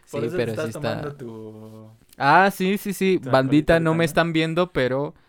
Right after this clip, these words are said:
Speaker 2: este, estoy tomando mi último alcohol durante meses. No, bueno, un mes,
Speaker 1: Un
Speaker 2: ¿no?
Speaker 1: mes.
Speaker 2: Un mes.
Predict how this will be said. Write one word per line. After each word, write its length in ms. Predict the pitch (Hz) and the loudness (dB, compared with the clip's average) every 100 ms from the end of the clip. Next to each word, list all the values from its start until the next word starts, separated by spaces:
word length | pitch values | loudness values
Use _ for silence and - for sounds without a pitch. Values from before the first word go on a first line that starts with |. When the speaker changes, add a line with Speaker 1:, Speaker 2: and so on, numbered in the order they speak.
| _ _ _ | _ _ _
Speaker 2:
este, 180 | 117 117 | -14 -8
estoy 200 | - 127 | -6 -4
tomando 840 | 127 127 131 135 135 135 127 - | -4 -4 -4 -4 -2 -2 -4 -8
mi 200 | 127 117 | -8 -4
último 560 | 117 131 139 123 113 110 | -4 -2 -2 0 0 -2
alcohol 580 | 104 107 - 147 190 185 _ - | -2 -4 -4 -2 -4 -10 _ -8
durante 960 | 120 110 107 - 107 104 107 107 107 | -4 -4 -4 -6 -6 -4 -6 -6 -8
meses. 760 | 110 117 123 - - - _ _ _ _ _ | -6 -6 -6 -10 -20 -20 _ _ _ _ _
No, 160 | 156 151 | -8 -6
bueno, 200 | 190 202 | -4 -6
un 80 | 208 | -4
mes, 280 | 135 101 - | -6 -8 -14
Speaker 1:
Un 80 | 147 | -12
Speaker 2:
¿no? 40 | |
Speaker 1:
mes. 400 | 143 120 - _ _ _ | -10 -12 -16 _ _ _
Speaker 2:
Un 160 | - 147 | -10 -8
mes. 340 | 104 113 - | -8 -12 -20